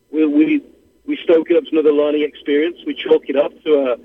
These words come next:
a difficult game and a game where we got a clean sheet and a good defensive performance ourselves. And we're looking to kind of change that this weekend at home against Monarchs. We're looking for now to go generate those chances again and create those goal-scoring opportunities,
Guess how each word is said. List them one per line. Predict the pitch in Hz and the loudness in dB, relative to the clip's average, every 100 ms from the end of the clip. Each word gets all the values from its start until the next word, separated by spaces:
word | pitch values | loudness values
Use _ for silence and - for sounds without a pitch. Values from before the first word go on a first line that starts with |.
| - _ | -20 _
a | - | -4
difficult | 156 156 151 156 139 | -2 -2 -2 0 0
game | 127 127 175 | 0 0 0
and | 175 | 0
a | 135 | 0
game | 143 147 | 0 0
where | 147 143 | 0 0
we | 139 135 | 0 -4
got | 135 143 | -2 -4
a | 139 | -4
clean | - 143 139 | -4 -2 -2
sheet | - 139 151 | -2 0 0
and | 156 | 0
a | 143 | -2
good | 143 139 | -2 -2
defensive | 139 151 139 - | -2 -2 -2 -8
performance | - 143 143 - | -4 -2 -2 -6
ourselves. | 135 - 120 127 127 135 | -10 -8 -6 -4 -2 0
And | 156 - - - - | -2 -2 -12 -20 -4
we're | 147 | 0
looking | 185 - | 0 0
to | 175 | -2
kind | 175 180 | 0 0
of | 175 | -2
change | - 180 180 | -2 0 2
that | 175 | 0
this | 160 - | -2 -2
weekend | 175 175 185 180 | 0 0 -2 -2
at | 170 | -2
home | 165 180 | 0 0
against | 185 175 151 | 0 -2 -2
Monarchs. | 185 190 - | -2 -2 -4
We're | 143 | -4
looking | 151 160 165 | -2 -2 -4
for | 165 | -4
now | 160 160 156 135 - - - - | -6 -4 -6 -8 -18 -20 -20 -6
to | |
go | - 170 | 0 2
generate | 170 170 170 170 | 2 0 0 -2
those | 170 | -4
chances | - 170 190 - | -4 -6 -6 -6
again | 151 143 131 | -2 -2 -2
and | 127 | -6
create | - 160 | -4 -2
those | 156 151 - | 0 0 0
goal-scoring | 156 - - 165 156 | -2 -2 -2 0 0
opportunities, | 143 - 165 175 - 135 | -4 -4 2 2 0 -10